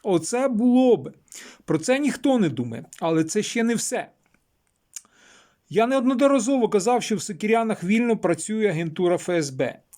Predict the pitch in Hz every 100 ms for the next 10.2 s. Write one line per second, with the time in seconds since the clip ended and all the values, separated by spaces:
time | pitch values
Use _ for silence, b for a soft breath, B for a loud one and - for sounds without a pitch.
0 | - 170 - 254 247 - 175 160 214 208
1 | 208 196 180 143 127 127 127 - 220 220
2 | 208 196 190 214 156 139 120 127 170 180
3 | 180 196 175 - _ - 220 214 175 214
4 | 180 170 - 247 233 170 170 165 151 196
5 | 202 175 - - 202 190 190 190 - 180
6 | 175 165 160 160 B B B B - 220
7 | 208 196 165 180 196 175 170 135 131 139
8 | 160 233 269 269 190 - 208 214 170 151
9 | - 160 - 156 156 147 147 139 135 120
10 | - -